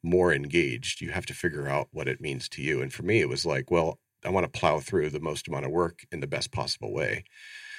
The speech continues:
And so you start, you start thinking about, well, how can I do this better? How can I do this easier?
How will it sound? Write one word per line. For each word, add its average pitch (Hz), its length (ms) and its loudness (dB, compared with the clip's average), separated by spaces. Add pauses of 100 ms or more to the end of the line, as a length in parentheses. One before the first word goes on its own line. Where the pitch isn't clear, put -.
(380)
And 85 140 -2
so 85 140 4
you 87 100 8
start, 101 260 6
you 82 140 -6 (120)
start - 220 4
thinking 98 300 4
about, 69 180 0
well, 71 120 0
how 101 80 -2
can 87 120 -2
I 80 60 2
do 78 140 0
this 71 340 -4
better? 76 480 0 (200)
How 80 100 -4
can 80 120 -4
I 69 60 -2
do 67 80 -6
this 62 240 -2
easier? 58 480 -6